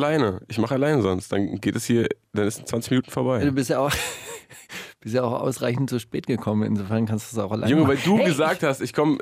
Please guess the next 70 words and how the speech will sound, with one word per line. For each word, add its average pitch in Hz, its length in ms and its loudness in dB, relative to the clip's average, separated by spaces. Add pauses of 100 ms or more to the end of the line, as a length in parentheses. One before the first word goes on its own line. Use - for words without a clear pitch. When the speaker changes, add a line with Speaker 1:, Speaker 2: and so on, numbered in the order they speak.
Speaker 1:
ja, 120 240 4 (200)
weil 113 120 2
Speaker 2:
Ich 170 60 4
Speaker 1:
ich 202 80 2
in 175 40 4
Speaker 2:
komm 180 60 4
Speaker 1:
der 160 80 2
Speaker 2:
zehn 185 140 2
Speaker 1:
Vor- 165 100 4
Speaker 2:
Minuten, 208 320 0
ich 180 140 -2
komm 170 140 0
Speaker 1:
Ja. 208 160 4
Speaker 2:
zehn 226 80 4
Minuten 220 240 4
zu 214 160 -2
spät, 208 320 0
du 185 80 -8
kommst 170 260 0
Speaker 1:
Sowas 160 180 4
Speaker 2:
einfach 165 220 -4
Speaker 1:
kannst 165 220 0
du 143 40 2
Speaker 2:
dreißig 156 140 2
Speaker 1:
mir, 180 80 6
Speaker 2:
Minuten. 135 140 4
Speaker 1:
sowas 160 200 4
kannst 175 200 0
du - 20 4
mir 175 160 6
doch 175 60 6
nicht 156 120 2
sagen, 165 540 4
wenn 135 140 4
ich 151 120 0
in 139 120 4
Hektik 160 340 -2
bin, 143 180 4
wenn 135 80 4
ich 139 80 0
dann 151 160 4
höre, 165 380 4
oh, 160 160 6
ich 139 80 0
hatte 151 80 2
eine 139 40 -2
Viertelstunde 135 340 2
mehr 127 100 2
Zeit, 139 160 2
dann 123 80 2
ist 117 80 0
so, 110 140 0
<laughs> - 20 -2
ah, - 80 0 (320)
jetzt 113 240 -4
ist - 100 -12
mal 104 60 2
eine 98 100 0
Stunde 101 360 -2
hinlegen. 110 460 -6 (480)
Das - 180 -16
kann 120 140 -4
man 139 80 0
nicht 110 140 -2
ma-, 104 160 -4
also 95 140 -10
das 113 160 -6
geht 147 220 -6
einfach 95 180 -8
nicht. - 240 -12